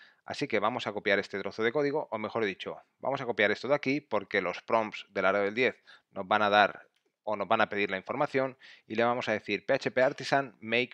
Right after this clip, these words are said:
policy. Y nos va a decir, ¿cuál es el nombre? Pues, como pone aquí, chirp policy. Vamos a poner chirp policy. Pulsamos enter y nos dice,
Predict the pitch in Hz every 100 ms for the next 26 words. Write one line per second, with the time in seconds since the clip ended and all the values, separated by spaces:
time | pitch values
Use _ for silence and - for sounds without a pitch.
0 | - 120 107 - 76 78 _ _ _ -
1 | - - 120 139 139 - 104 95 _ _
2 | 139 151 147 117 92 90 78 - _ -
3 | 90 80 - - 101 101 90 117 113 -
4 | 151 110 _ _ - 123 127 - _ 98
5 | 87 - 107 160 _ - - - 82 87
6 | 85 - - 101 92 - - _ _ _
7 | _ _ _ - 156 - 139 135 - _
8 | _ _ _ _ _ _ _ - 117 123
9 | 104 98 101 104 101 98 _ 117 113 113
10 | - 110